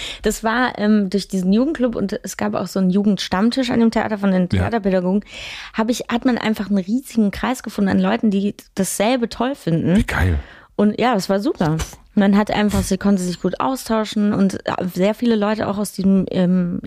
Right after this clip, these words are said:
Speaker 1: Jugendclub sind inzwischen auch Schauspieler oder der hat auch eine lange Geschichte. Es waren wahnsinnig viele Leute, also zum Beispiel Tristan Pütter war auch
Speaker 2: Ja.
Speaker 1: in diesem Jugendclub und Britta Hammelstein war auch in diesem Jugendclub und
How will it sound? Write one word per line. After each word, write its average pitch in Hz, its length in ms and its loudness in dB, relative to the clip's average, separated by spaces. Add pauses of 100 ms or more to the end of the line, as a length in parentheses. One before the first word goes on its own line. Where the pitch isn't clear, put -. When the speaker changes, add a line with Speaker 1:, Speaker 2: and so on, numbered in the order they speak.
Speaker 1:
Jugendclub 220 580 2 (340)
sind 208 240 0
inzwischen 202 400 0
auch 220 180 -2
Schauspieler 196 720 0
oder 175 420 0 (340)
der 202 100 2
hat 233 160 0
auch 220 80 0
eine 214 120 4
lange 202 280 2
Geschichte. 196 400 0
Es 165 160 -4
waren 185 160 0
wahnsinnig 202 480 0
viele 214 260 2
Leute, 190 540 0
also 196 160 0
zum 208 180 0
Beispiel 202 540 0 (320)
Tristan 220 400 0
Pütter 185 400 0
war 160 160 -2
auch 160 100 2
Speaker 2:
Ja. - 60 0
Speaker 1:
in 175 100 -2
diesem 165 240 0
Jugendclub 175 640 0
und 180 500 2
Britta 196 320 0
Hammelstein 190 600 2
war 165 120 -2
auch 175 160 -2
in 180 120 2
diesem 165 180 0
Jugendclub 170 540 0
und 180 220 2